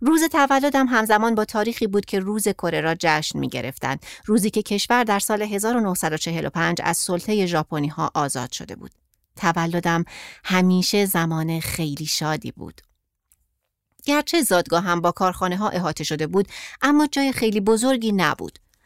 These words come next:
تنها در یک ساعت می‌توانستی کل شهر را بچرخی. در افق تعدادی درخت را روی کوه‌های دورتر می‌دیدی،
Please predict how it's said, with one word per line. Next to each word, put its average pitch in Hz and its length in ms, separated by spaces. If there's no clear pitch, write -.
تنها 240 380
در 202 240
یک 202 320
ساعت 208 380
می‌توانستی 170 720
کل 185 280
شهر 156 340
را 147 100
بچرخی. - 560
در 165 220
افق 190 360
تعدادی 214 460
درخت 185 440
را 180 80
روی 175 240
کوه‌های 170 580
دورتر 151 520
می‌دیدی، 131 580